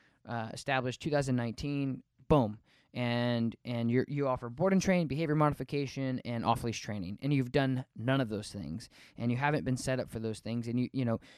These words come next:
once you, s-, 'cause here's the thing, is there's more than enough dogs to go around. Nobody's really competing with anybody. And I don't care if you're next door. If you offer these things and somebody sends, 'cause then you get overwhelmed with, uh, whatever, and somebody sends you three dogs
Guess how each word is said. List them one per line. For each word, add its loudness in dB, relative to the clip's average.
once 2
you, 2
s-, -8
'cause 2
here's 2
the 0
thing, 2
is 0
there's 2
more 4
than 0
enough 2
dogs 2
to -8
go 0
around. 0
Nobody's 0
really -2
competing -4
with -4
anybody. 2
And 0
I 2
don't 0
care -4
if -8
you're -2
next -4
door. 0
If -2
you 10
offer 6
these 0
things 0
and 2
somebody 4
sends, -2
'cause 4
then 8
you 8
get 8
overwhelmed 6
with, 0
uh, -2
whatever, 4
and -4
somebody 0
sends -2
you -2
three -2
dogs 4